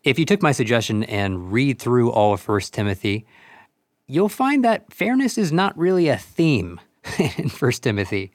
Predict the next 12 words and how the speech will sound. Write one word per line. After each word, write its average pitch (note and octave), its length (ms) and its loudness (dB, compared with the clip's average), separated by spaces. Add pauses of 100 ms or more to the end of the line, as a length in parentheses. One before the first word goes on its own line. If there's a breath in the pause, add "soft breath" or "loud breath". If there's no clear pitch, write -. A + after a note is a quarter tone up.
(140 soft breath)
It's - 80 -2
actually F#3+ 260 4
not D3+ 160 6
a A#2 60 4
huge D#3 300 0
theme D3+ 220 0
in A#2+ 60 2
the G#2+ 80 2
Bible A2+ 540 2
either, A2+ 520 2 (360)
'cause, D3+ 160 4
Christian, C3 500 0